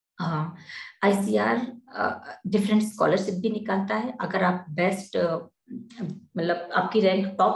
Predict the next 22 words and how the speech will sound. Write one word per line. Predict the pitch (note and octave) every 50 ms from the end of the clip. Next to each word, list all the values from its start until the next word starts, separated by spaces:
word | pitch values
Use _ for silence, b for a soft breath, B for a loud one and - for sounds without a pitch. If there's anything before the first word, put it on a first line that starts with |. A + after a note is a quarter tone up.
| - -
पे | A3
आती | F#3+ F3+ - - F#3+
है | G3 G3+ -
तो | - A#3+
उसके | A#3 - - - -
base | F3 E3+ E3 E3 - -
पे | F3
आपको | D#3+ - - F3
scholarship | F3+ F3 - - D3+ D3 F3 F#3 - A3+ - -
मिलती | A3 G#3 - - A#3+ A3+ A3+
है | B3 - - -
आईसीआर | F3+ F3+ - - E3+ D3+
की | - - -
तरफ | - - - -
से, | - - - G3 G3 B B B B B B B -
और | F3 E3 E3 E3 - - - - - -
एक | - E3+ F3 E3+ -
inspired | - F#3+ G3 G3 F#3+ G3 - - E3+ E3 E3 - G3+
scholarship | G3 - - - F#3 G#3+ G#3+ - - F#3+
भी | F3+ G3+ A#3 A#3
मिलती | A3 G3+ G3+ - - G#3
है, | G3 - A3+ B3+